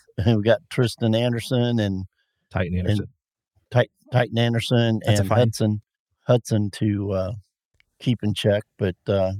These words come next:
Speaker 1: and, you know, we guard the three-point line and, uh, take care of the boards, keep our turnovers down, and hit shots ourselves. We might, should be all right.
Speaker 3: And it's funny
Speaker 2: Yeah, this is
Speaker 3: I'm sorry, Brad. I was gonna say it's funny how this game now, the way that you look at this bracket, where Northern Iowa has jumped all the way to the four seed in this conference, and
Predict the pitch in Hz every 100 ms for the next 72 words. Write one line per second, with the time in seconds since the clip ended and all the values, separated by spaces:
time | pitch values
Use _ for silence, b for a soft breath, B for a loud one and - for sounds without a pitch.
0 | - 107 101 120 104 104 110 151 139 -
1 | 151 127 151 139 135 139 143 135 _ _
2 | _ _ _ - 107 104 104 104 101 -
3 | 123 143 131 117 113 123 127 113 - 120
4 | - 101 - 127 120 117 107 107 107 110
5 | 110 110 - 95 92 131 - 123 117 -
6 | 95 143 143 131 98 117 - - _ 104
7 | - 156 156 156 143 156 180 - _ _
8 | - 139 131 - 165 151 135 180 156 117
9 | _ _ 131 110 117 98 87 104 104 110
10 | 117 - 113 - 139 131 117 113 117 -
11 | 127 117 113 110 107 101 - - 110 113
12 | 113 113 113 110 98 107 - 113 120 110
13 | 90 107 107 117 107 113 113 95 107 98
14 | 104 101 107 104 107 101 98 95 - 113
15 | - 104 98 95 - - 165 - 90 104
16 | 110 95